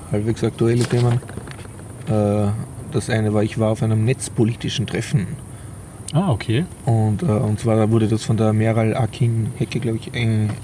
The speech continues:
Speaker 1: im Traunsee, in Traunkirchen veranstaltet. Also Traunkirchen ist ein Ort auf einer Halbinsel im Traunsee.
Speaker 2: Ist sie die, die auch die, ähm, Digital Society?
Speaker 1: Genau,
Speaker 2: Ah,
Speaker 1: äh,
Speaker 2: ja, die ist ja
Speaker 1: äh,
Speaker 2: ganz
Speaker 1: Digital Champion Österreich ist sie. Also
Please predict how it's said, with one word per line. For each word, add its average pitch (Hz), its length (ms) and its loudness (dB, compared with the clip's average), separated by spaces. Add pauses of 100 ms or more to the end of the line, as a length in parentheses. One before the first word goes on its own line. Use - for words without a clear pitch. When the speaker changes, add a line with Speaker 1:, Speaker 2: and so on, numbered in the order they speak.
(200)
Speaker 1:
im 107 260 2
Traunsee, 110 840 2
in 107 140 0
Traunkirchen 120 800 0 (440)
veranstaltet. 104 640 0
Also 107 160 -4
Traunkirchen 107 580 2
ist 107 140 2
ein 107 80 2
Ort 107 320 0
auf 117 120 -2
einer 110 200 0
Halbinsel 113 440 2 (920)
im 113 160 4
Traunsee. 104 520 0 (280)
Speaker 2:
Ist - 160 -8
sie 135 400 4
die, 135 80 0
die 139 80 4
auch 131 140 -2
die, 135 360 2
ähm, 120 280 0
Digital 123 400 -2
Society? 113 500 -4
Speaker 1:
Genau, 107 320 4 (120)
Speaker 2:
Ah, 160 280 2
Speaker 1:
äh, 160 60 6
Speaker 2:
ja, 151 160 4
die 127 180 0
ist 139 160 -2
ja 202 60 0
Speaker 1:
äh, - 20 2
Speaker 2:
ganz 143 220 4
Speaker 1:
Digital 120 280 2
Champion 110 460 2
Österreich 110 440 -2
ist - 140 -2
sie. 90 200 -4 (360)
Also - 140 -10